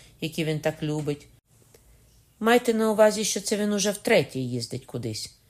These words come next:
І я зовсім не вірю, що він був у Пізі». «Та це ж майже всім відомо, що він їздить у гори», пояснив Сакконьї.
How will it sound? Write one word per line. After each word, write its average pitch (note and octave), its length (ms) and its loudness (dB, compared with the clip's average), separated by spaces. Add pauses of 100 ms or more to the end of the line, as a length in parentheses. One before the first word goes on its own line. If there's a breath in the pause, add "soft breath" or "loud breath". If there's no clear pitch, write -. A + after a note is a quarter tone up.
(340 soft breath)
І C#3+ 80 -4
я G3 140 8
зовсім E3 400 2
не E3+ 100 0
вірю, D#3 260 2
що C3 180 -2
він C3+ 200 -2
був C3 180 -2
у C3 80 0
Пізі». C3 460 -6 (1700)
«Та - 100 -12
це - 180 -2
ж D3 140 0
майже D#3 280 2
всім F#3+ 280 0
відомо, C3 400 0
що C3 160 -2
він C3+ 180 0
їздить C3+ 400 -2
у B2 80 -2
гори», F3 360 -2 (440)
пояснив A#2+ 460 -6
Сакконьї. B2 640 -6